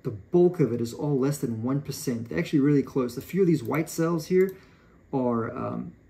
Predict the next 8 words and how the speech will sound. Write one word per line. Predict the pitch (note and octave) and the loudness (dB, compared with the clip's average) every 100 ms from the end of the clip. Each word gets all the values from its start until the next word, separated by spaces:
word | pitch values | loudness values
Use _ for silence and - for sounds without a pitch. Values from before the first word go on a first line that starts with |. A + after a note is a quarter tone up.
| _ C3 | _ -6
no | B2 D#3+ | 6 8
discrepancy, | D#3+ D3 C#3 B2 A2+ A#2 | 8 4 0 -2 -6 -6
zero, | A2 D3+ C#3+ | 4 6 6
zero, | A#2 D3 A#2+ A#2+ | 6 4 4 0
so | - C3+ A#2+ | 0 0 2
they're, | A#2+ A#2+ | 0 -2
they're | A#2+ A#2+ | -2 -4
identical. | A2 D3+ D3 - A#2 A2+ | 0 4 4 2 -6 -6